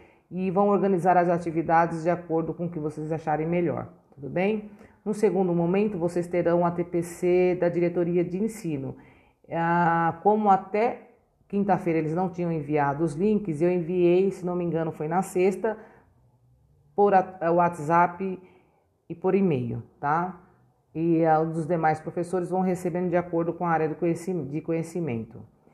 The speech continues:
E no terceiro momento, vocês terão a A T P C com a ifap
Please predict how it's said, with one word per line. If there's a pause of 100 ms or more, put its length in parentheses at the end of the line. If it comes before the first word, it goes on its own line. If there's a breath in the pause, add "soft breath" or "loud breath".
(180 soft breath)
E
no
terceiro
momento,
vocês
terão
a
A
T
P
C
com
a
ifap